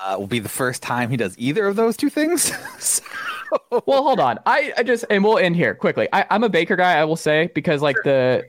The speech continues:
Speaker 2: just, I think when you have a perpetual chip on your shoulder and you are the no star prospect and you take Oklahoma to the promised land, you're just this Heisman winning quarterback who no one ever believed in you.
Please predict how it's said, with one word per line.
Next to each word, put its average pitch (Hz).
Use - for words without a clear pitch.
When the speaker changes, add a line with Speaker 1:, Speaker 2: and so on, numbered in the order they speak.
Speaker 2:
just, 208
I 156
think 208
when 151
you 160
have 165
a 156
perpetual 139
chip -
on 139
your 123
shoulder 127
and 113
you 123
are 120
the 110
no 127
star -
prospect 127
and 117
you 120
take 120
Oklahoma 117
to 120
the 110
promised 113
land, 123
you're 117
just 117
this 107
Heisman 123
winning 117
quarterback 123
who 135
no 120
one 139
ever 131
believed 117
in 147
you. 175